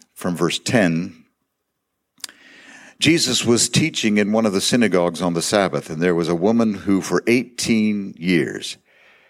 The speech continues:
had had a sickness caused by a spirit. She was bent double and couldn't straighten up at all. Then Jesus saw her,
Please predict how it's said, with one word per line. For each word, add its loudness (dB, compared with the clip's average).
had -2
had 2
a 2
sickness -2
caused -2
by 2
a -2
spirit. -2
She -6
was -2
bent 0
double 0
and -6
couldn't -2
straighten -2
up -4
at -8
all. -4
Then 2
Jesus 0
saw 0
her, -6